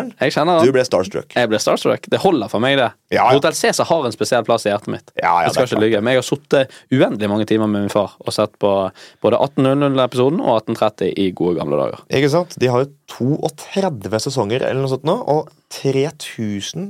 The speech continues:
Speaker 1: eller
Speaker 2: Ja, det er
Speaker 1: to og et halvt tusen episoder.
Speaker 2: Helt vilt.
Speaker 1: Spinnvilt med Hotel Cæsar. Du skal være ganske rå for å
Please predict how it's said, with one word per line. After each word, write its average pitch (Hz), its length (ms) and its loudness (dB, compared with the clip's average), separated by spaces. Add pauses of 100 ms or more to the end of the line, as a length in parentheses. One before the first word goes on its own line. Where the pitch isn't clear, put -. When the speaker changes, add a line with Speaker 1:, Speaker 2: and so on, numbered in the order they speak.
Speaker 1:
eller 113 160 2
Speaker 2:
Ja, 92 100 -2
det 107 60 0
er 131 80 4
Speaker 1:
to - 0 -
og 135 80 0
et 135 80 2
halvt 135 160 -4
tusen 104 240 -6
episoder. 143 580 -2 (220)
Speaker 2:
Helt - 260 -4
vilt. 98 220 -4
Speaker 1:
Spinnvilt 180 680 0
med 135 140 2
Hotel 131 180 0
Cæsar. 120 320 0
Du 117 80 -6
skal 165 140 -2
være 190 80 0
ganske 156 260 0
rå 156 220 4
for 139 240 -2
å - 20 -20